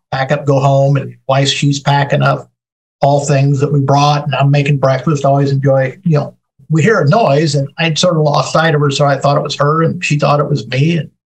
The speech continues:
we realized that wasn't the case. The noise was coming from the porch, so I thought, "Oh, somebody must be, you know, here to check us out or something." So I opened the door and basically come face to face with what I at least think was maybe Yogi Bear. I'm not sure, but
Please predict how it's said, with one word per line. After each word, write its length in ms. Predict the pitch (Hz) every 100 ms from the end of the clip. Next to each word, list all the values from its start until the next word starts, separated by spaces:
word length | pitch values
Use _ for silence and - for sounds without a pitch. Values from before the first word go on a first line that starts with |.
| _ _ _ _ _ _ _
we 80 | 139
realized 480 | 131 208 170 151 143
that 160 | 170 156
wasn't 280 | 151 135
the 60 | 131
case. 380 | 120 160 151 139
The 60 |
noise 280 | 139 143 143
was 100 | 131
coming 280 | - 147 143
from 100 | 143
the 100 | -
porch, 440 | - 214 175 156
so 140 | - 139
I 180 | 123 170
thought, 260 | 233 147
"Oh, 20 | 143
somebody 260 | 147 147
must 260 | 139 139 -
be, 360 | 135 127 131 -
you 80 |
know, 160 | 135 131
here 160 | 151 156
to 80 |
check 300 | 139 160 143
us 100 | 143
out 240 | 151 151 156
or 140 | 143
something." 400 | 143 131 - 151
So 100 | 143
I 180 | 135 127
opened 340 | 202 208 208 156
the 80 |
door 500 | 139 170 165 147 156
and 340 | 151 143 139 135
basically 640 | 151 165 160 175 170 151
come 220 | 143 151
face 240 | 147 160 147
to 140 | 143
face 220 | 147 147
with 80 | 139
what 80 | 139
I 120 | 135
at 80 | 139
least 380 | 170 226 - -
think 240 | 165 156
was 200 | 135 131
maybe 280 | 139 147 139
Yogi 400 | 139 147 147 135
Bear. 240 | 131 113 110
I'm 100 | 139
not 160 | 131
sure, 300 | - 113 -
but 240 | - 123